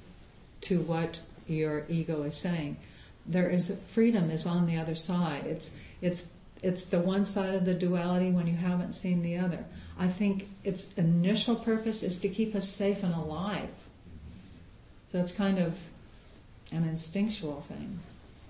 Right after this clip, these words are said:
You know, it's, animals don't have it, but it's part of our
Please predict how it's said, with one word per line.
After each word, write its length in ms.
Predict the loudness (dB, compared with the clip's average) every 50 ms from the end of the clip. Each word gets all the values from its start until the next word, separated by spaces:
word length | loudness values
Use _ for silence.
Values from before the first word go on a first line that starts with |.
| -20 -20 -20 -20 -20 -20 -20 -20 -20 -20 -18 -14 -4
You 120 | 0 0 0
know, 240 | 0 0 -4 -6 -6
it's, 380 | -4 -2 0 0 -2 -2 -4 -10 -16 -16 -8 -2
animals 540 | 0 2 4 4 4 4 2 0 -2 -4
don't 220 | -4 -6 -6 -6 -8
have 360 | -8 -4 -2 -2 -2 -2 -4
it, 120 | -6 -10 -12 -12
but 220 | -12 -12 -12 -12 -14 -12 -10
it's 160 | -10 -10 -10
part 360 | -12 -10 -6 -2 -2 0 0
of 140 | 0 0 -2
our 420 | -2 -2 0 0 0 0 -2 -4